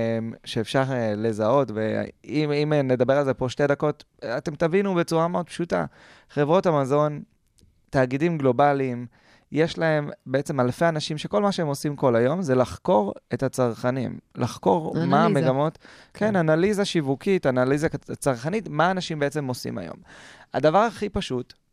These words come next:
Speaker 1: שה-, ב-, שכל אחד צריך להבין בתחום המזון, זה בעצם מה אנשים אוכלים ושותים, נכון? נשמע פשוט. זו משימה כמעט בלתי אפשרית. למה? כי שבעים אחוז ממה שקונים בסופר,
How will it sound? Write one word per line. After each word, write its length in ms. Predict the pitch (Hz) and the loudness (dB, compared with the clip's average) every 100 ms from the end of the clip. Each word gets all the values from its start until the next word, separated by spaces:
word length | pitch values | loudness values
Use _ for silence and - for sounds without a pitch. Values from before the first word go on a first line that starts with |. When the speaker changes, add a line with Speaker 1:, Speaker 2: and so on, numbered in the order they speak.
| _ _ _ _ _ _ _ _ _ | _ _ _ _ _ _ _ _ _
Speaker 1:
שה-, 320 | - 156 120 120 131 | -4 0 0 -2 -4
ב-, 240 | 127 123 | -4 -4
שכל 340 | 127 139 202 240 | -8 -2 0 0
אחד 160 | 180 | -2
צריך 260 | 156 151 156 | -2 -4 0
להבין 260 | 131 135 | 0 0
בתחום 280 | 135 - 135 | -4 -6 -4
המזון, 440 | 131 113 104 113 147 | -2 -2 -4 -6 -4
זה 120 | 139 | -4
בעצם 280 | 190 247 202 | -2 -4 -2
מה 160 | 185 | 0
אנשים 300 | 226 214 202 | -2 -4 -4
אוכלים 260 | 185 170 160 | -4 -4 -4
ושותים, 380 | 160 147 - 131 - _ _ _ _ | -6 -8 -12 -16 -18 _ _ _ _
נכון? 220 | - - 311 _ _ - | -12 -12 -12 _ _ -14
נשמע 240 | 160 226 - | -4 -2 -2
פשוט. 420 | 220 226 208 - _ _ _ _ _ _ _ _ _ _ | -4 -6 -8 -10 _ _ _ _ _ _ _ _ _ _
זו 160 | 135 165 | -4 0
משימה 380 | 165 - 156 208 | 0 0 2 2
כמעט 340 | - 160 165 | 0 2 2
בלתי 300 | 151 143 147 | 0 -2 -2
אפשרית. 480 | 143 143 131 98 - _ _ _ - | -4 -4 -4 -6 -10 _ _ _ -6
למה? 360 | 123 113 117 | 0 0 -2
כי 160 | 131 143 | -6 -8
שבעים 380 | - 156 185 226 | -2 0 0 0
אחוז 260 | 170 190 | 2 0
ממה 260 | 160 147 156 | 0 0 -2
שקונים 380 | 165 151 135 131 | -2 -4 -4 -4
בסופר, 480 | 113 123 113 131 | -6 -6 -4 -4